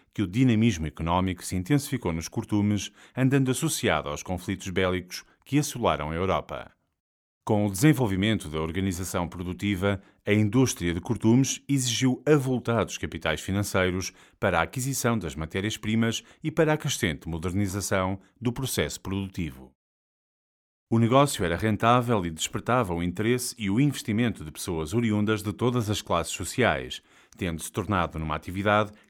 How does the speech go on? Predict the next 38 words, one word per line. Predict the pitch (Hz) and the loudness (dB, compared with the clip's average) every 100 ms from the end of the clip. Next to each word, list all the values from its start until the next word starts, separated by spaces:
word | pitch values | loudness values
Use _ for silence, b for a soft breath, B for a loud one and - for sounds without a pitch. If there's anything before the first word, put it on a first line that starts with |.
| - | -8
que | 117 | -2
muito | 107 139 151 | 2 2 2
contribuiu | - 135 139 107 117 | -2 -2 -2 0 0
para | 127 85 76 | 0 -4 -6
a | |
projeção | - 107 104 90 80 | -6 -6 -4 -4 -4
económica | 80 95 82 78 80 | -4 -2 -4 -4 -6
de | |
Guimarães | 85 120 110 92 104 - b b b | 0 2 4 2 0 -4 b b b
e | 135 | -2
para | 156 143 | 2 2
o | 135 | 2
desenvolvimento | 117 151 147 139 139 95 73 85 | 6 6 6 2 2 0 -2 -8
de | 82 | -6
outras | 78 85 78 | -6 -8 -10
atividades, | 90 107 104 92 90 - b b | -6 -2 2 2 0 -6 b b
como | - 104 | -4 2
a | 135 | 2
indústria | 131 92 - 90 | 2 -2 -4 -6
do | 87 | -4
calçado. | 87 110 107 92 69 65 62 - _ _ _ _ _ | 2 2 2 0 0 -4 -14 -18 _ _ _ _ _
A | - | -2
partir | 123 143 165 147 | 2 2 2 0
da | 95 | 2
década | 92 101 85 80 | 2 2 0 -4
de | 80 | -4
sessenta | - - 110 87 78 | -4 0 0 0 -4
do | 76 | -4
século | - 101 107 | -2 -2 -2
vinte | 85 104 127 131 - - | 0 2 2 2 -8 -6
e | 104 | 0
acompanhando | 113 160 156 113 127 117 | 2 2 4 4 4 6
a | 120 | 4
evolução | 120 123 120 - 85 | 2 0 0 2 2
da | 69 | 0
conjuntura | 76 113 110 110 101 87 76 | -2 0 0 -2 -2 -4 -4
económica | 87 95 82 73 - | -2 -2 -2 -4 -6
internacional, | 80 95 - 78 76 95 90 92 95 | -4 -4 -6 -8 -4 0 2 2 0